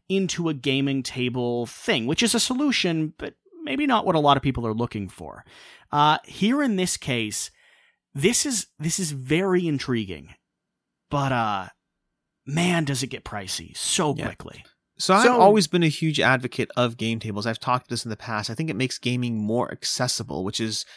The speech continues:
Speaker 2: I mean, to a certain extent, you almost can't put a price on that, assuming you're actually trying to play your games. Uh, for myself, I'm just not in the market for this. I, I already have a game table by Geek Chic, not Geek Chic, by, um, Uniquely Geek.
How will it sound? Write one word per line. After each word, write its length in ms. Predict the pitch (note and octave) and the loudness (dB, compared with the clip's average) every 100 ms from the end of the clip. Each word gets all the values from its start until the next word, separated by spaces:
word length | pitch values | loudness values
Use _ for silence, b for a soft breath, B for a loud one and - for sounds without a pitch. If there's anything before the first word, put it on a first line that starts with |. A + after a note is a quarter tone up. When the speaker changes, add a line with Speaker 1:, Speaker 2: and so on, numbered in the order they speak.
| b - | b -6
Speaker 2:
I 60 | |
mean, 160 | A#2+ A2 | -4 -2
to 100 | B2 | -2
a 60 | |
certain 260 | - D#3+ C#3 | 0 0 -2
extent, 300 | A2 A2+ - | -4 -4 -4
you 100 | A2+ | -4
almost 400 | G#2+ A#2+ A#2+ - | -2 -2 -2 -6
can't 340 | - A#2+ - - | -8 -8 -8 -8
put 140 | C3 | -6
a 60 | F2 | -6
price 340 | - D3+ F3+ | 0 2 2
on 120 | G#2 F#2 | 0 -2
that, 260 | F2+ A2 - B - | -2 -4 -6 B -6
assuming 320 | - B2 G#2 | -2 0 0
you're 120 | G2 | 2
actually 220 | F#2+ F2+ | 0 -2
trying 220 | - F2 | -4 -4
to 60 | F2+ | -6
play 240 | - A2+ | -6 -4
your 100 | F#2+ | -2
games. 480 | A2+ A#2 - D3 - B B B | -4 -4 -6 -8 -12 B B B
Uh, 100 | - | 0
for 100 | D#3 | 2
myself, 320 | G3 F#3+ C4+ D4+ | 2 2 2 0
I'm 100 | D4 | -2
just 160 | B3 | 0
not 120 | G#3+ | 0
in 60 | G3 | 2
the 60 | F3 | 4
market 300 | E3 F#3 C3+ | 2 2 -4
for 80 | |
this. 200 | F#2 - | -4 -2
I, 240 | G#2 A#2+ B2 | 2 2 2
I 40 | |
already 180 | D#3+ E3 | 2 0
have 260 | C#3+ C#3+ B2+ | 0 0 0
a 80 | |
game 220 | B2 B2 A#2+ | -2 -4 -4
table 220 | B2+ A2+ | -4 0
by 360 | A2+ G#2+ G#2+ - | 2 2 0 0
Geek 200 | B2 B2+ | 0 0
Chic, 300 | - A#2 A2 | 0 0 0
not 180 | C3+ C#3+ | 0 -2
Geek 160 | A2 | -6
Chic, 300 | - - G2 | -8 -8 -6
by, 500 | A#2+ A#2 A2 G#2+ G#2+ - B B - | -2 2 2 0 -2 -6 B B -6
um, 340 | A2+ A2+ A2 | 0 0 0
Uniquely 420 | A#2 B2 D#3 - A#2 | 0 0 0 2 0
Geek. 380 | - G2 - | 0 -2 -4